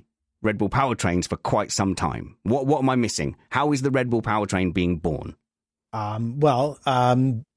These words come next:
Speaker 2: they have constructed it, or at least a model of it. And I think what's different about it is that i-, it's been very clear for some time that Honda has been keeping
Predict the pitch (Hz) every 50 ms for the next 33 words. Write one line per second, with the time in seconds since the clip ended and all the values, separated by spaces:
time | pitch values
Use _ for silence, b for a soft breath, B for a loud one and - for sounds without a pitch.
0 | _ _ - 139 165 160 - - 143 131 - - - - 143 123 - - - -
1 | - - - - 190 214 240 233 - - - - - - - - _ _ _ _
2 | _ _ _ _ _ - - 165 160 139 151 156 175 175 143 - - 170 147 135
3 | 131 131 120 117 120 120 127 139 160 185 196 175 151 139 - _ - - - 80
4 | 73 67 78 - - - _ _ _ _ _ _ _ _ _ _ - 160 156 156
5 | 160 165 170 165 - - 170 180 190 294 302 294 - - 302 262 - - - 160
6 | 127 - _ _ _ _ _ - 233 226 226 - 208 185 - 160 147 127 117 95
7 | 95 104 107 110 110 - _ - 160 156 151 143 135 127 123 135 147 143 143 143
8 | 139 135 - _ _ _ - - 156 151 143 147 147 - 170 - - - - 180
9 | 175 160 147 175 170 165 156 151 - - 196 180 175 - 147 - - 151 131 135
10 | - - 147 147 139 131 120 131 - - - 190 202 208 190 165 - - 147 127
11 | - - 160 143 143 143 127 - _ _ _ _ _ _ _ _ _ _ - -
12 | - 262 240 214 220 190 180